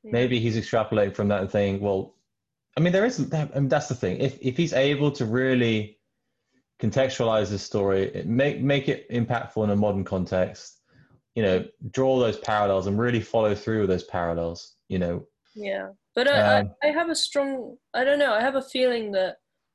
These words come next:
Speaker 1: I've never really seen Refn do anything that's socially conscious, if I'm honest <laughs> with you.
Speaker 2: Right.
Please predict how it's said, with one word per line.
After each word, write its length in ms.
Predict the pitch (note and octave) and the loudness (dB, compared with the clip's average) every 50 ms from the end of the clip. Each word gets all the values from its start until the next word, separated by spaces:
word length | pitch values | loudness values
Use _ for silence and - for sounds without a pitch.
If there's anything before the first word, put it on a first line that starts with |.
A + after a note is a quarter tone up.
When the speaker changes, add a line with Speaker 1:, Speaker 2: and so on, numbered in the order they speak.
| _ - | _ -4
Speaker 1:
I've 100 | G#3 A#3 | 0 0
never 260 | C4+ C#4 C4 C4+ C4 | 0 0 2 2 0
really 260 | B3+ A#3 A#3 A3 G#3+ | 2 0 -2 -4 -6
seen 460 | G3+ - - - A3+ A3+ G#3+ G#3 G3+ | -8 -10 -8 -6 -6 -6 -6 -8 -4
Refn 500 | G3 G3 G3+ G3+ _ G3+ G3 F#3+ F#3 F3+ | -4 -4 -4 -4 _ -12 -12 -10 -12 -10
do 460 | F3 F#3+ F#3+ G3 F#3+ F#3+ F#3+ F#3 F3 - - | -8 -6 -6 -6 -6 -6 -8 -10 -10 -10 -10
anything 400 | F#3+ F#3+ F#3 F3+ - F#3 F3+ F3+ | -10 -10 -10 -12 -12 -12 -10 -8
that's 880 | F3+ F3 - - - - - - - - - - - - - - - - | -8 -8 -10 -10 -12 -12 -10 -8 -8 -8 -6 -6 -6 -6 -6 -6 -8 -8
socially 480 | - F#3+ F#3+ F#3+ F3+ - - F#3+ F#3 F3+ | -8 -8 -8 -6 -8 -10 -8 -8 -8 -10
conscious, 500 | F3+ - - G3 F#3 F3 - F#3 F3 - | -10 -12 -14 -12 -12 -10 -12 -12 -12 -12
if 80 | - D#3 _ | -12 -12 _
I'm 120 | E3 D#3+ E3 | -14 -12 -10
honest 280 | E3+ E3+ F3 - - | -10 -6 -6 -4 -6
<laughs> 0 | |
with 300 | A#3 G3+ G#3 A3 - - | -6 -6 -8 -10 -4 -2
you. 160 | C#4+ C4+ C4+ - - - - - - | -2 -2 -2 -6 -12 -14 -12 -2 2
Speaker 2:
Right. 280 | B2+ C3 A#2 G#2+ - | 4 6 6 4 2